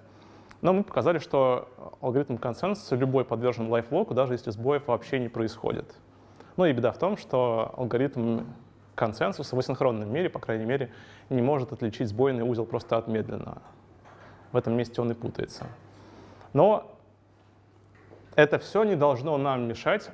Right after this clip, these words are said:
в конце концов, консенсус использовать для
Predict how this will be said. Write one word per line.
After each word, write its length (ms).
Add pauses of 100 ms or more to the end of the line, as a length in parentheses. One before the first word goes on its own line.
в 20
конце 260
концов, 440
консенсус 500
использовать 540
для 400